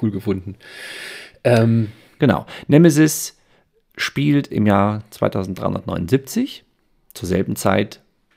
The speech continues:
Speaker 2: wie auch die erste Staffel von Lower Decks. Da haben wir wieder die Verknüpfung
Speaker 1: Was mir
Speaker 2: zwischen
Speaker 1: nicht klar war, bis du's mir vor irgendwie eine, eine halbe, äh, vor einer Stunde erzählt hast.
Speaker 2: Ja, aber das
Speaker 1: <laughs>
Speaker 2: ist tats-, ja, aber das ist tatsächlich alles,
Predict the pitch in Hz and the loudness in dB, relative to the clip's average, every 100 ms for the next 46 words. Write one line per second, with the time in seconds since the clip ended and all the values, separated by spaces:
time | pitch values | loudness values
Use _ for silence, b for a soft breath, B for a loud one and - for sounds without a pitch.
0 | _ 110 104 - - - - 92 92 - | _ -6 -4 -4 -6 -4 -4 -4 -6 -6
1 | 90 87 87 82 82 87 78 67 87 - | -6 -6 -6 -4 -4 -4 -4 -6 -6 -8
2 | - - 85 80 80 - - - 73 71 | -10 -8 -6 -8 -10 -12 -12 -12 -12 -12
3 | - _ _ _ _ _ _ - - - | -16 _ _ _ _ _ _ -20 -8 -4
4 | - 131 117 110 101 113 110 117 208 233 | 2 4 4 0 0 0 0 6 6 4
5 | - - 135 123 107 101 117 - 143 139 | -2 -4 0 2 4 2 0 -4 -4 0
6 | 123 113 120 117 107 113 107 107 104 101 | 0 0 2 4 4 2 2 2 0 -2
7 | 101 101 101 104 - 101 95 101 95 110 | 0 0 2 0 2 2 4 2 2 2
8 | 101 95 92 - - - 156 185 - - | 2 4 0 0 -6 2 6 6 4 0
9 | 104 160 113 156 135 151 - 135 117 - | 0 -2 0 -2 -2 -6 -4 -4 -4 -4
10 | 117 143 233 - 139 143 127 - - - | -2 -2 -2 -4 -6 -6 -12 -12 -12 -12
11 | - - 139 131 127 - 123 143 - - | -10 -10 -8 -8 -8 -4 0 0 -2 -8